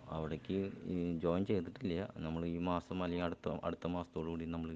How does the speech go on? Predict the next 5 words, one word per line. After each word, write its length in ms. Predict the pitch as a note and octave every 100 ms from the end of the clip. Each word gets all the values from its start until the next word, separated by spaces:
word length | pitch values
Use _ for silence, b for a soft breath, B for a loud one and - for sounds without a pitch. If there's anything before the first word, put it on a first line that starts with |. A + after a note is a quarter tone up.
| D#2+ -
ജോയിൻ 240 | D#2+ D#2+
ചെയ്യുള്ളൂ. 460 | E2 E2 D#2+ D#2 E2+ A#2+ B B B B B B B B B B B - - -
അപ്പോൾ 320 | D#2+ E2 F2 E2+
ഞാൻ 220 | F2 F2
അവിടുന്ന് 380 | F2+ E2+ E2